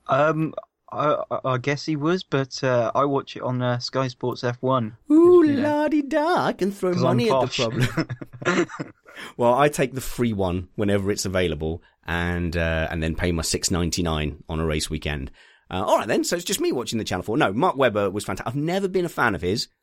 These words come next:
Speaker 2: I've always thought he was a bit of a, a bit of, well, you know, like trumpets,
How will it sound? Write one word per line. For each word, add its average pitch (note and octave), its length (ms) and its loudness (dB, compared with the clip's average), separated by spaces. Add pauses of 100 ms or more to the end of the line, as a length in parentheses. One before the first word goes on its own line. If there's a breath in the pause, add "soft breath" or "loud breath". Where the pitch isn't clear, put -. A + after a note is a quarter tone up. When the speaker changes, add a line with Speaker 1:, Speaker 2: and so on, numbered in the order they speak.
Speaker 2:
I've A2 100 -4
always D3+ 300 4
thought C3 200 2
he A#2+ 100 0
was G#2+ 180 -2
a G2+ 40 -2
bit A2 180 -2
of A2 100 0
a, G#2 180 2 (880 soft breath)
a G#2+ 80 -8
bit C#3+ 160 -6
of, C#3 80 -8
well, D#3+ 280 0
you G3+ 80 -2
know, B2 120 2
like D3 200 -2
trumpets, - 720 -6